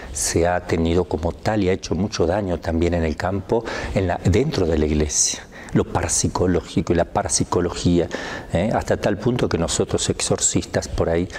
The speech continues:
nos han dicho, "Esto debe ser parapsicológico". A ver, ¿qué es parapsicológico?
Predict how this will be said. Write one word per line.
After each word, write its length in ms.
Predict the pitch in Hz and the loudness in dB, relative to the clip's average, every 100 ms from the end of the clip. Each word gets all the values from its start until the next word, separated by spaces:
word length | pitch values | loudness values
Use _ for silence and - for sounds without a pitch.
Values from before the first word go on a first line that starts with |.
| - - - | -14 -4 -2
nos 260 | 80 - | 0 0
han 160 | 85 82 | 0 2
dicho, 260 | 87 - | 2 2
"Esto 240 | 87 - 101 | 0 2 2
debe 160 | 92 | 2
ser 180 | 87 104 | 2 0
parapsicológico". 1200 | - 95 85 - 82 - 80 82 - - - - | 0 -2 -2 -2 -2 0 0 0 -2 -8 -4 0
A 60 | 82 | 2
ver, 160 | 87 - | 2 0
¿qué 140 | 95 | -2
es 100 | 92 | -2
parapsicológico? 1160 | - 87 80 - - 95 95 - - - - | -2 -2 -2 -6 -2 0 0 0 -4 -2 -4